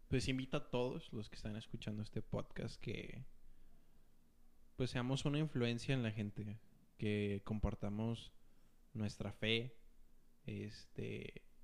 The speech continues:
obviamente hasta cierto punto de, de lo sano, de no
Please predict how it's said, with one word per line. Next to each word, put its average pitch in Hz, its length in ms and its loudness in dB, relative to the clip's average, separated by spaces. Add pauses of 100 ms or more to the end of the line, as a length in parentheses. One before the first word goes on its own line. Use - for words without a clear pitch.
(200)
obviamente 123 500 2
hasta 123 220 2
cierto 110 320 -2
punto 98 380 -2
de, 98 420 0 (1120)
de 117 160 4
lo 107 140 6
sano, 113 420 0 (540)
de 107 540 0
no 104 600 0